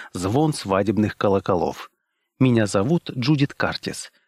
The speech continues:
В те дни я работала младшим репортером в местной газете "Вопль Вудбриджа" и жила по соседству с семьей Хэмблтон.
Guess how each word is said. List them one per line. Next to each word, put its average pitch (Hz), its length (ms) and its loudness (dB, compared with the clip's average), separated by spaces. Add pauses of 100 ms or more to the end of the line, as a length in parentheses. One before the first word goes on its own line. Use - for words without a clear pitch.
В - 160 -14
те 156 160 4
дни 180 300 6
я 156 140 6
работала 151 460 2
младшим 127 460 2
репортером 160 680 2
в 104 80 0
местной 101 380 2
газете 143 500 2 (300)
"Вопль 160 400 2
Вудбриджа" 101 640 0 (240)
и 214 80 6
жила 175 260 4
по 139 120 -2
соседству 131 520 0
с - 60 -4
семьей 101 360 4
Хэмблтон. 87 680 0